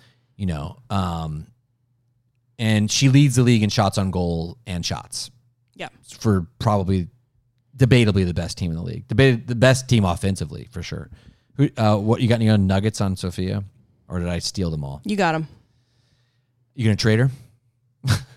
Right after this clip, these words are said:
Speaker 1: Okay, uh, we're, we're at a little s-,
Speaker 2: Note
Speaker 1: Holly's
Speaker 2: my
Speaker 1: making
Speaker 2: awkward silence.
Speaker 1: confused face.
Speaker 2: Yeah.
Speaker 1: Uh, what do you have as your surprise entry this year?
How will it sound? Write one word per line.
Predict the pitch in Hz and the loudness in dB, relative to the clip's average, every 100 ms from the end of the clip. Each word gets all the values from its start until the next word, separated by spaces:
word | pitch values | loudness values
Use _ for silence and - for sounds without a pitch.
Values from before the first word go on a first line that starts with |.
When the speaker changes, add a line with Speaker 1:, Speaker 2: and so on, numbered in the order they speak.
| _ _ _ _ _ _ _ _ _ - - _ - - _ _ _ _ _ _ _ _ _ _ _ _ - | _ _ _ _ _ _ _ _ _ -20 -20 _ -20 -20 _ _ _ _ _ _ _ _ _ _ _ _ -6
Speaker 1:
Okay, | 156 185 151 117 107 | 0 2 4 2 0
uh, | 123 127 131 | 2 4 6
we're, | 143 143 | 4 4
we're | 143 | 6
at | 147 143 | 6 6
a | 139 | 6
little | 147 | 6
s-, | 135 - | 4 2
Speaker 2:
Note | 202 196 | 4 6
Speaker 1:
Holly's | 147 147 143 | 6 6 6
Speaker 2:
my | - | 4
Speaker 1:
making | 139 | 4
Speaker 2:
awkward | 135 - | 4 2
silence. | 165 156 156 | -4 -4 0
Speaker 1:
confused | 147 127 131 127 120 | 2 2 4 2 2
face. | 110 95 160 | 0 0 -2
Speaker 2:
Yeah. | 143 143 147 214 - - - | -4 -4 -8 -14 -12 -8 2
Speaker 1:
Uh, | 131 135 135 135 139 | 4 6 8 6 4
what | 135 151 | 2 4
do | 196 | 6
you | 190 | 6
have | 170 156 | 6 4
as | 139 | 4
your | 143 | 2
surprise | - 113 - - 139 131 135 131 123 | 2 -4 -6 -4 2 4 4 2 0
entry | 123 113 - | -2 -2 -2
this | 85 80 - | -6 -6 -10
year? | 52 - | -12 -16